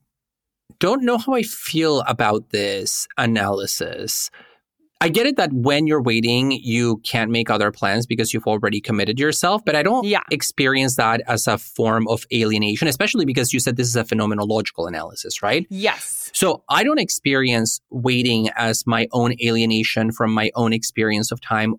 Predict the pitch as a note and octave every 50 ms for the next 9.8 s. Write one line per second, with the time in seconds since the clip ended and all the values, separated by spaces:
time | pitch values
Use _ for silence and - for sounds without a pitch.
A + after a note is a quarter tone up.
0 | - _ _ - A#2+ B2 C3 C3 - B2 A2+ A2 G#2+ G#2 - - G#2+ G#2 G#2+ -
1 | - - A3+ C4 A3+ C3+ G#2+ G#2 G#2 B2 D3 D3+ - _ _ _ _ _ _ -
2 | C#3+ C#3+ D3+ D3 C#3+ D#3 G3+ A3+ - - - F3 C#3 B2 - - - - A#2+ B2
3 | C#3 C3 B2 A#2 A#2 A#2 - A2+ G#2+ G#2 G2+ - A2+ A2+ G#2+ G#2+ G#2+ G#2 A2 -
4 | - - - - - - E3+ D#3 D#3+ E3+ E3 - - - D#3 C#3 B2+ B2 A#2 A2+
5 | G2+ - _ _ _ - - - D#3 D3 D#3+ D#3 D#3 D3 C3 B2 B2+ - - A2+
6 | A2+ A#2 A#2 - - - - B2 A2+ G#2+ - _ _ - - - D3+ D3 D3 C#3+
7 | C3 A#2 A2 A2 - - - - _ _ _ _ _ - - D#3 C#3+ B2 C3+ F#3+
8 | C4 C#4+ - - D3+ A#2+ G#2+ - - A#2 G#2 G#2 G#2 G#2+ - - G#2 G#2+ G#2+ -
9 | - B2 A2+ A#2+ A2+ A2 G#2 F#2+ G#2 - - C3 C#3 A#2 F2 F#2